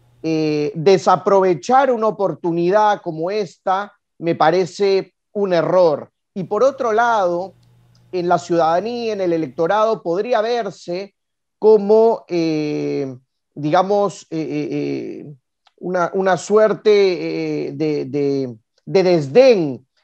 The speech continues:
¿no? a la ciudadanía, o que no, no,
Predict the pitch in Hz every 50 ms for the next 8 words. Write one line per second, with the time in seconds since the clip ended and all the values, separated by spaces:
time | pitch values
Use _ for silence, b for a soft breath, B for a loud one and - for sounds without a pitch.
0 | _ _ - 156 170 190 233 285 285 202 175 190 185 180 170 - - - 170 170
1 | 170 165 165 170 202 226 240 240 233 220 202 196 196 - 180 180 - - 170 165
2 | 175 208 220 214 - 196 190 202 208 208 196 170